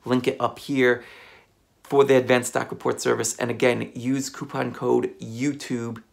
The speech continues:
and when you check out, you'll be able to get three months for only twenty-seven dollars. Thank you all so much for watching. I truly, truly appreciate it. If you have any questions on anything I said at all, please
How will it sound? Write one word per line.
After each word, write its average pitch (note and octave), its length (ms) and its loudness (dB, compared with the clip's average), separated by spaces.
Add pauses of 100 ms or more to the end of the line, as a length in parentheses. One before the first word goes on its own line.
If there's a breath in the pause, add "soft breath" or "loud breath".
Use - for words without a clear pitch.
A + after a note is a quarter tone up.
and A2 100 -4
when A2+ 140 -4
you A#2 40 -10
check C3+ 280 -4
out, C#3 400 4
you'll B2 100 -6
be A#2+ 140 -4
able A#2+ 140 -2
to C3+ 100 -4
get - 280 2
three C#3 280 -2
months C#3+ 340 -2
for - 200 -6
only A#2 240 -6
twenty-seven A2+ 540 -8
dollars. - 540 -8 (760)
Thank A3+ 360 2
you F3+ 120 2
all D#3+ 200 8
so G#3 240 4
much G#3 160 0
for E3 120 -4
watching. C#3+ 540 -2
I C#3 100 -4
truly, F3 440 -4
truly E3 300 -6
appreciate D3 460 -2
it. E3 220 -4
If D3 140 -8
you D3 80 -6
have E3+ 320 -4
any F#3 180 -2
questions E3+ 500 -4
on C#3 300 0
anything F3 340 -2
I D3 100 -2
said C#3+ 200 -2
at C3 80 -4
all, C3 320 4 (240 loud breath)
please F3 380 0